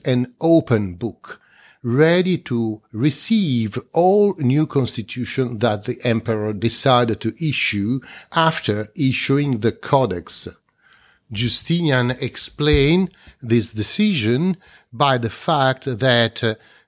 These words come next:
uh, the empire needed a closed, stable compilation, but that the nature changes all the time, and a kingdom or an empire needs two kind of legislation. One which is,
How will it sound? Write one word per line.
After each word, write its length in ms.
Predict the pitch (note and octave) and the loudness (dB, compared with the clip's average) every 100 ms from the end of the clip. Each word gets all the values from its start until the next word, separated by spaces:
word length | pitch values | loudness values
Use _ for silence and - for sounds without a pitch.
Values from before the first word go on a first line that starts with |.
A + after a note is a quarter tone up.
| - | -6
uh, 180 | C3+ B2 | -2 -2
the 120 | A#2 | 0
empire 600 | C3 A#2+ F3 G3 F3+ B2+ | -2 0 0 2 4 4
needed 640 | C3 E3 A3+ B3 D3 G#2 - | 2 2 2 2 2 -2 -4
a 100 | C3 | -6
closed, 800 | - - E3 F#3 D#3 G2+ F2+ - | -4 -4 0 0 0 -2 -6 -8
stable 720 | - - - F#3 D#3 A2 F#2+ | -10 -4 2 2 2 0 -2
compilation, 1040 | - G#2+ F#2 F#2+ F2+ E2+ - G#2+ D#3 G#3 - - - _ | -6 -8 -6 -10 -12 -12 -10 -8 -8 -10 -14 -20 -20 _
but 300 | A2+ C#3+ C3 | -2 0 2
that 340 | B2+ D3+ C#3+ - | 4 4 4 2
the 300 | D3 G#2+ B2 | -4 -2 0
nature 560 | C#3+ F3+ G3+ - A2 | 2 2 0 -2 -6
changes 720 | F#2+ - - E3+ F#3 E3+ D3 - | -4 -2 2 2 2 0 -2 -2
all 280 | E3+ G3 | -4 -2
the 120 | E3+ A2 | -4 -6
time, 520 | A#2 F#2+ E2+ F2 E2+ - _ | -6 -6 -6 -10 -14 -18 _
and 460 | - C3+ B2+ B2 A#2 | -2 0 4 4 2
a 520 | A2 - - _ - | 0 -4 -20 _ -12
kingdom 600 | - G3 F#3+ C3+ G2+ A2 | -2 2 2 2 2 2
or 240 | G#2+ A#2+ G#2+ | 0 0 -2
an 240 | G#2+ G#2 | -2 -2
empire 640 | G#2 G2 D#3+ D#3 A2 G#2+ A#2 - - - | -2 -2 2 4 4 2 -2 -12 -14 0
needs 460 | E3+ F#3 F3 - | 4 6 4 -2
two 300 | - - C4 | -6 0 2
kind 420 | - B2 F#2 F2+ F#2+ | 2 0 0 -2 -8
of 140 | F2+ | -6
legislation. 720 | G2+ F2+ F#2 F#2+ F#2 - F2 - - _ | -6 -6 -8 -6 -6 -8 -12 -14 -20 _
One 640 | D3+ G3 A#3 C4 E3 F#2+ | 0 2 2 2 0 -2
which 320 | - B2 - - | -2 -2 0 2
is, 280 | C#3 B2 | 2 0